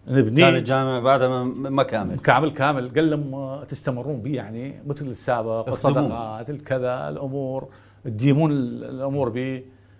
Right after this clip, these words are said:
Speaker 1: لأن نكسب دعوات الناس بعد مماتنا"، وهذا بي يعني خير وجزاء. طلب أيضا أن يحججون، الله يرحمه، أم أحمد زوجته.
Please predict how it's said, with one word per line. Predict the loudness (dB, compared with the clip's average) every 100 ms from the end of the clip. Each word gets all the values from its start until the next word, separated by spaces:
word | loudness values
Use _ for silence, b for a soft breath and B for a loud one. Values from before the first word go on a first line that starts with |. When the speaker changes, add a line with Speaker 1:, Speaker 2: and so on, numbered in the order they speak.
| b
Speaker 1:
لأن | -6 -4 -2
نكسب | -2 -2 0
دعوات | 2 4 2 0
الناس | -4 -4 -6 -10 -8
بعد | -4 -4 -4
مماتنا"، | -4 -4 -4 -4 -4 -4 -8 -12 -10 -12 -14
وهذا | -10 -6 -4
بي | -4 -6 -8 -10
يعني | -10 -10
خير | -4 -2 0 -2
وجزاء. | -8 -14 -10 -8 -2 -2 -2 -6 b b b b 4
طلب | 10 10 8
أيضا | 0 2 2 2 -4 -14 -8 -4
أن | -2
يحججون، | -2 -2 -2 -2 -2 -2
الله | 0 2
يرحمه، | 2 0 -2 -2 -2 -4
أم | -10 -10
أحمد | -10 -12 -14 -18 _ _ _ _ _ _ _ -2
زوجته. | 0 0 -4 -6